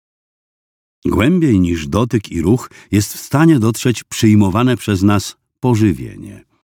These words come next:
Ono również może być wysycone pewną intencją. Potencjał do wejścia jeszcze głębiej ma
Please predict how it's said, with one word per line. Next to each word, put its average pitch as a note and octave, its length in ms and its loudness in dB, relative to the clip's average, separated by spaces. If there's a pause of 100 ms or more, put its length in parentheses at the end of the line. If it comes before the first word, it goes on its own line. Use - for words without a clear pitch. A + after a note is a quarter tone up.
(320)
Ono G#2+ 340 2
również G#2 560 -2 (260)
może B2 340 2
być A#2 220 0
wysycone G#2+ 680 0
pewną G2+ 540 2 (160)
intencją. C2+ 960 -4 (1700)
Potencjał G3 500 0
do A#2+ 100 2
wejścia C3 320 -2
jeszcze A2 220 -2
głębiej G2 420 2
ma E2 240 -2